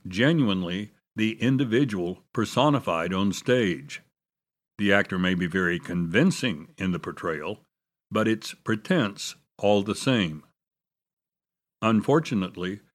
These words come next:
the world has seen more than its fair share of leaders who faked a display of character, sometimes rather persuasively, and perhaps for long periods of time. Yet,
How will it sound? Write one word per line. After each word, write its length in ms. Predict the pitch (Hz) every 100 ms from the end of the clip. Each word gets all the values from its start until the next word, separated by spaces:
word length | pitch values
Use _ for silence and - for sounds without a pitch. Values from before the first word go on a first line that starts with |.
| _ -
the 100 | 95
world 380 | 107 123 127
has 200 | 110 101
seen 360 | - 117 107 101
more 280 | 101 123 131
than 220 | 113 104
its 260 | 104 - -
fair 340 | - 139 131
share 400 | - 139 151 117
of 140 | 90
leaders 420 | 92 87 87 98 - _ _ -
who 120 | 110
faked 520 | - 151 123 95 - _
a 140 | - 110
display 800 | 101 135 - - 90 82 87 -
of 160 | 107 -
character, 560 | - 107 98 - 71 - _ _ _ -
sometimes 840 | - 107 127 117 110 107 104 85 -
rather 340 | 98 104 101 92
persuasively, 880 | - 87 - 135 160 95 90 110 - _ _ _ -
and 240 | 110 101
perhaps 640 | 117 113 160 117 - - - _
for 160 | 120 104
long 320 | 98 104 101
periods 500 | 101 95 92 95 98
of 140 | 98
time. 480 | - 135 110 78 78 - _ _ _ _ _ _ _ -
Yet, 260 | 113 120